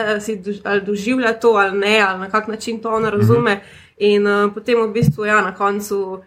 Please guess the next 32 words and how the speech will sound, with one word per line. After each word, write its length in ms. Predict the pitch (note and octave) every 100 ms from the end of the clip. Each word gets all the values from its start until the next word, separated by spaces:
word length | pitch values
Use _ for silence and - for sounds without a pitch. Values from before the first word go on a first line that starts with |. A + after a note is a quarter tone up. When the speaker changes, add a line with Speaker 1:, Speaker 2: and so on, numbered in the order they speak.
| _ _
Speaker 1:
je 160 | - G3
pa, 260 | G3+ F#3+ F3+ F3 F3+
ko 140 | F#3 G3
ona 200 | G3+ G3
ostane 460 | G3+ - A3 G#3
v 60 | G3
bistvu 260 | G3 G#3 G3
v 80 |
tej 160 | G3 G3
hiši, 380 | G3+ B3+ C4+ G#3+
ne, 260 | G3+ G#3 G#3 _ _ _ _ _ - _ -
ehm, 320 | A#3 G#3 F#3+
se 160 | G3 A3+
pravi 300 | A3 G3+ G3
kot 160 | G3 G3
duh 300 | F3 A3+ A#3+
oziroma 520 | A3 G3 G3 F#3+ F#3+
jo 80 | F#3
je 100 | F#3+
poklicala 600 | G#3 G3+ B3 A#3+ A#3+ G3+
k 80 | G3+
sebi, 300 | - A3+ B3 - - -
je 140 | G#3
pa 300 | G3+ G#3 G3+
zadnji 560 | - G#3+ E4 B3 A#3+ A#3
ta, 180 | A3+ A3 G#3+ G#3 F#3+ -
zadnji 640 | A3 G#3+ A3+ G#3 G3 G3
prizor 560 | G3+ G#3 G#3 G#3+ C4 C4+
v 80 | A3
bistvu 380 | A3+ A3+ A3 G3+
kaže 360 | A3 G#3+ G3
hišo 500 | F#3 B3+ C4+ - A#3+